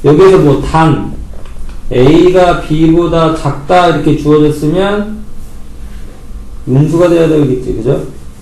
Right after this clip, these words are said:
그럼 마이-, 만약 그렇다면은 A 빼기 B는 뭐라고 해?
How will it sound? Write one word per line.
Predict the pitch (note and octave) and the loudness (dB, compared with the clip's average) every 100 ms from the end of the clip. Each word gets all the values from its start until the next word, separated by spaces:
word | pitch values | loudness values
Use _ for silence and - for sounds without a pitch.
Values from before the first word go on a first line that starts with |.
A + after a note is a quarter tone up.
| - - - - - - - - - | -18 -16 -16 -16 -18 -18 -18 -18 -14
그럼 | - A2+ | -10 -6
마이-, | A#2 B2 D3 D3+ - | -4 0 0 0 -4
만약 | A#2 A#2+ E3 | -4 -2 0
그렇다면은 | D3+ D3+ E3 D3+ D#3 F3 G3+ G#3 G#3+ - - - - | 0 0 -2 -2 -2 0 -2 -4 -6 -10 -12 -12 -4
A | A#2+ D3 D#3+ | 2 2 2
빼기 | - D#3+ D3+ C3+ | 2 2 2 2
B는 | C3+ C3 | 2 2
뭐라고 | A#2+ A#2+ A#2+ B2 | 0 0 0 0
해? | - | 0